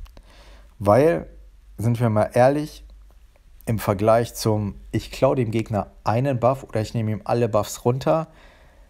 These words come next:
muss ich ganz klar sagen, es gibt ja auch Helden, die kombinierbar sind mit, äh,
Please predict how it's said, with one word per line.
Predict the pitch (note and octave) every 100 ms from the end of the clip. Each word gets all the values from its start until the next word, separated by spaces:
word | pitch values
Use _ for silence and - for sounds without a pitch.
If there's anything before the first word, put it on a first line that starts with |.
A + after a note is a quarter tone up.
| _ _ _ -
muss | B2 D3+ G#3 - - -
ich | A#2+ B2 - -
ganz | D#3 C4+ D4 - -
klar | B3 A#3 A3 G#3
sagen, | F#3 G#3+ G3 D#3 B2+ B2 A#2 A2+ A2 A2+ - - - - - - - -
es | C#3 C3
gibt | G3 G3+
ja | D#3+
auch | D#3+ E3+
Helden, | D#3 E3 E3+ D#3+
die | D3+
kombinierbar | D#3 D3+ D3 D#3+ E3+ D3+
sind | C#3 D3+ C3+
mit, | D3 D3+ D3+
äh, | C3 C#3+ C#3+